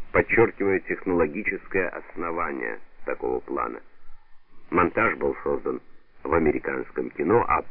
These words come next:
понят был в советском кино. Есть в старых сказках понятие о живой и мертвой воде. Богатырь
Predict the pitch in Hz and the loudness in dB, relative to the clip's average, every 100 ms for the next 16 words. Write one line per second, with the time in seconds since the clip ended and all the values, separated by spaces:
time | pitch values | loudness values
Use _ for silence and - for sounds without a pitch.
0 | - 151 160 117 69 - 62 - - - | 6 10 10 8 2 -2 -4 -6 -12 -20
1 | - - - - 107 127 - - - - | -20 -18 -4 4 6 6 4 -4 -8 -8
2 | - - - - - - - - _ _ | -10 -12 -16 -14 -12 -14 -16 -20 _ _
3 | _ _ - - - - - - - - | _ _ -20 -16 -14 -14 -16 -16 -14 -14
4 | - - - - - - 208 - - 170 | -14 -18 -12 -10 8 12 12 10 0 6
5 | 165 147 - - 160 - 143 - - - | 6 6 2 4 4 2 -2 -2 -8 -14
6 | - - - - - - - 139 156 156 | -16 -18 -18 -18 -20 -10 4 8 8 6
7 | - 127 110 113 135 127 110 104 - 92 | 6 6 8 8 8 8 6 2 2 2
8 | 78 71 58 - - - - - - - | 2 0 -4 -10 -18 -20 -20 -20 -18 -18
9 | - - - - - - - - _ - | -20 -20 -20 -20 -20 -20 -20 -20 _ -18
10 | - - 90 92 98 - 165 - | -12 4 10 12 12 12 12 10